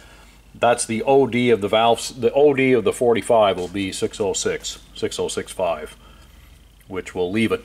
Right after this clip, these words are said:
a ten thousandths margin. Uh, you can go pretty close to the edge of the valve on an intake. Uh, so that's where I'm gonna machine these valve seats, and that's the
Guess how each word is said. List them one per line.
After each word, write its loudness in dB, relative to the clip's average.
a -8
ten -2
thousandths 0
margin. -2
Uh, -10
you -10
can -4
go 0
pretty -4
close -2
to -10
the -4
edge -2
of -10
the -12
valve -4
on -8
an -12
intake. -10
Uh, -12
so -10
that's -2
where 0
I'm -2
gonna -4
machine -8
these -8
valve 0
seats, -10
and -14
that's -12
the -14